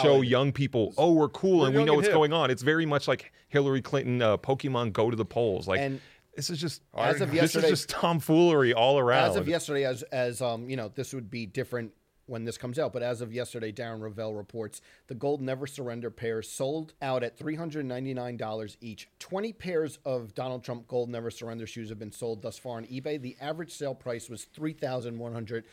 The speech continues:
Speaker 1: and fifty-five dollars.
Speaker 3: The, one of the, the funnier things that I saw about this was that, so there's been so much coverage on this through mainstream media,
Speaker 1: Yeah, I
Speaker 3: right?
Speaker 1: was watching
Speaker 3: Like
Speaker 1: The Daily Show, and I'm like, "Are they gonna get to it?"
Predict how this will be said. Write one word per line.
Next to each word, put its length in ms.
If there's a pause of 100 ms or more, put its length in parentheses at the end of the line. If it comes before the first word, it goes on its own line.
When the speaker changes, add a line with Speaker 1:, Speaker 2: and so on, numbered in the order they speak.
(180)
Speaker 1:
and 140
fifty-five 560
dollars. 300
Speaker 3:
The, 60
one 120
of 100
the, 140 (220)
the 100
funnier 400
things 300
that 120
I 100
saw 600 (260)
about 360
this 280
was 160
that, 220 (320)
so 320 (320)
there's 240
been 160
so 500
much 400
coverage 800
on 240
this 260
through 460
mainstream 760
media, 400
Speaker 1:
Yeah, 120
I 0
Speaker 3:
right? 20
Speaker 1:
was 120
watching 280
Speaker 3:
Like 100
Speaker 1:
The 80
Daily 200
Show, 220
and 80
I'm 80
like, 160
"Are 60
they 140
gonna 120
get 260
to 160
it?" 180